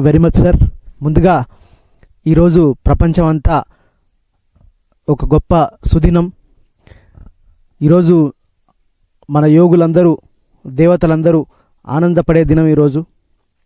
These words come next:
ఒక ఓషో, ఒక సేత్, ఒక రాంప, ఒక మిలారప్ప, వాళ్ళందరూ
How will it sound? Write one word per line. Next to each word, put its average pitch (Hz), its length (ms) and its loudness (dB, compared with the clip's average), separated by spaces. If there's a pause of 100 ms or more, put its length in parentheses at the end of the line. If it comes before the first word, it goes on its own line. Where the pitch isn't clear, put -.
(720)
ఒక 135 120 -6
ఓషో, 160 460 0
ఒక 135 280 -8
సేత్, 156 420 -2
ఒక 131 160 -10
రాంప, 143 520 -2 (400)
ఒక 131 120 -6
మిలారప్ప, 151 500 0
వాళ్ళందరూ 139 720 -2